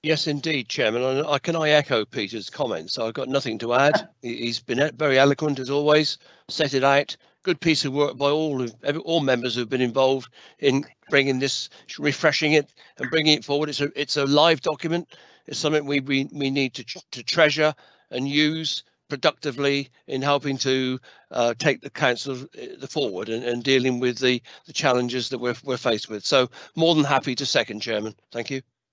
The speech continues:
Speaker 2: Thank you very much, um, Councillor Flower. I, it appears we have a, um, request to speak declaration from Councillor Holloway.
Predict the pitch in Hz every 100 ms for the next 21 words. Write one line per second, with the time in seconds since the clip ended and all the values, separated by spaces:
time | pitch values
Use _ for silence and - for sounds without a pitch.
0 | _ _ _ _ _ _ _ 196 185 -
1 | 175 180 175 143 139 - - - _ _
2 | 143 135 - _ _ - - 139 - 147
3 | - 143 127 131 - _ _ _ _ -
4 | 160 170 165 175 170 _ _ _ - 165
5 | 214 214 208 185 196 175 202 190 185 180
6 | 180 175 - 170 170 170 170 180 - _
7 | - 180 - 190 190 - - 196 147 -
8 | _ 185 - - 180 180 165 - 262 135
9 | 151 147 170 156 - 160 160 175 143 120
10 | 120 117